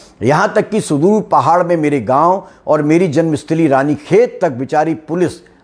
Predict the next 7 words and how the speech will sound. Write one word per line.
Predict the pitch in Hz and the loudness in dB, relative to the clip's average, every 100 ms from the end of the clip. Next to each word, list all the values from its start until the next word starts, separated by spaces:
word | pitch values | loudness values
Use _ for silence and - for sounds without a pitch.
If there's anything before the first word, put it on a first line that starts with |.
| - | -2
अलग-अलग | 226 247 214 185 | 0 2 4 4
राज्यों | 165 156 139 156 | 2 0 0 -2
की | 139 | -4
पुलिस | - 139 202 226 - - - | -6 -2 0 -2 -8 -14 -2
और | 151 | -2
स्थानीय | - - 156 214 226 | -2 -2 0 2 0
पुलिस | - 156 180 | 0 0 0